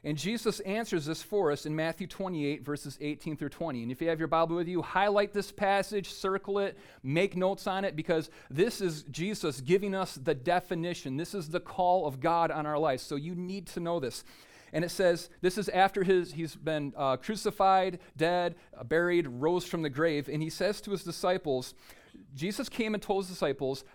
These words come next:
"I have been given all authority in heaven and on earth. Therefore,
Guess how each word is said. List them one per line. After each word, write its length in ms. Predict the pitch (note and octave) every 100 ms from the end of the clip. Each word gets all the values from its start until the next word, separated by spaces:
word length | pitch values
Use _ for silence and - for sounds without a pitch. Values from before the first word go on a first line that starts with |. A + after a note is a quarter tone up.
| -
"I 140 | D3+
have 180 | A3 A3
been 160 | G3+ F#3
given 300 | F3+ F3 D#3
all 340 | - D#3+ G#3+
authority 640 | A3 - E3 D3+ D3 D#3 - -
in 100 | C3+
heaven 500 | C3 F#3 F3+ G3+ G3+ -
and 220 | D#3+ D#3
on 120 | D3+
earth. 340 | B2+ A#2 G2 - _ _ _ _ -
Therefore, 760 | B2 G3 - - B2+ A2+ B2